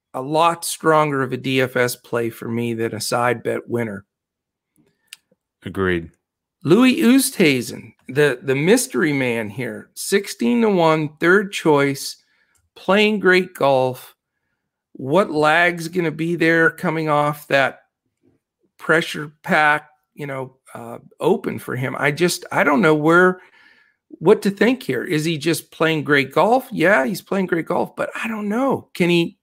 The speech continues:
Speaker 1: can he be focused enough to dive right back in here? That's my concern.
Speaker 2: Mine too. And it's funny, I, I did hear an interview with him this week, and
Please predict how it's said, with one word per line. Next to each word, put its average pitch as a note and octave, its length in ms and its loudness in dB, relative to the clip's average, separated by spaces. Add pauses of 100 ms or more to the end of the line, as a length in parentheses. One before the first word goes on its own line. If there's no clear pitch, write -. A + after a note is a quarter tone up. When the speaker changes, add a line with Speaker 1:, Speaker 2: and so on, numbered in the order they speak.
Speaker 1:
can F3 160 -2
he D#3+ 100 -2
be G#3 720 0 (680)
focused F#3+ 640 2
enough C3+ 320 -2
to C3 120 -4
dive C3+ 460 2
right C3 220 -2
back A#2+ 300 -4
in C3+ 160 -4
here? A#2+ 180 -6
That's C3+ 300 -2
my B2 140 -6
concern. A#2+ 520 -8 (840)
Speaker 2:
Mine D#3 180 4
too. D#3 180 0
And A#2 120 0
it's G2 80 -6
funny, A#2+ 240 -2
I, G2+ 180 -2
I G#2 80 -4
did A2+ 220 -4
hear A#2 160 0
an G2+ 80 -2
interview G#2 340 -4
with F#2 180 -2
him F#2+ 200 -2
this F2+ 200 -4
week, G#2+ 400 -4 (540)
and F#2+ 560 -2